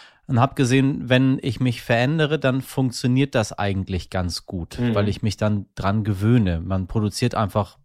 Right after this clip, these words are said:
Speaker 1: ganz bestimmt Müll nicht mehr, macht bestimmte Dinge nicht mehr. Äh, ich bin weit, weit, weit, weit weg davon, äh, klimaneutral zu leben. Äh, aber ich habe gemerkt, dass ich,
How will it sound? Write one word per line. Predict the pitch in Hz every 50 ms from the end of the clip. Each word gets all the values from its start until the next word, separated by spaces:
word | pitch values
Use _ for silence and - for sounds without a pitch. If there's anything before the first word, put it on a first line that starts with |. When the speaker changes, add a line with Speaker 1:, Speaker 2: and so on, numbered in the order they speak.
| _
Speaker 1:
ganz | - 113 107 104 -
bestimmt | - 110 101 - - 113 107 101
Müll | 107 117 127 135
nicht | 131 120 - -
mehr, | 120 110
macht | 113 113 104 -
bestimmte | - 110 - - 110 101 - 101
Dinge | 98 117 131 151 156 139
nicht | 110 104 - - -
mehr. | 95 90 90 104 117 - - - - - - - - - - -
Äh, | - 117 110 107 107
ich | - 110
bin | - - 117 117 117
weit, | - 123 104 98 110 120 143 170 165 127 -
weit, | 104 104 113 117 113 - - 95
weit, | 92 110 147 160 160 143 113 -
weit | - 98 90 95 127 165 202 208 190 170 135 - 120
weg | 123 123 120 -
davon, | - 110 - - 120 113 107 107 104 104 101 101 98 104 110
äh, | 104 107 101 101 98 - 110 101
klimaneutral | - - - 131 135 135 120 107 101 101 104 95 - - 98 92 92 95 95
zu | - - 107
leben. | 98 92 92 92 95 95 82 -
Äh, | -
aber | - - 101 95 101 101 98 101 - 113 117 123
ich | 131 - 165
habe | 156 -
gemerkt, | - 165 147 143 151 175 175 - - - - - - - - - - - - - -
dass | - 139 143
ich, | - 143 127 -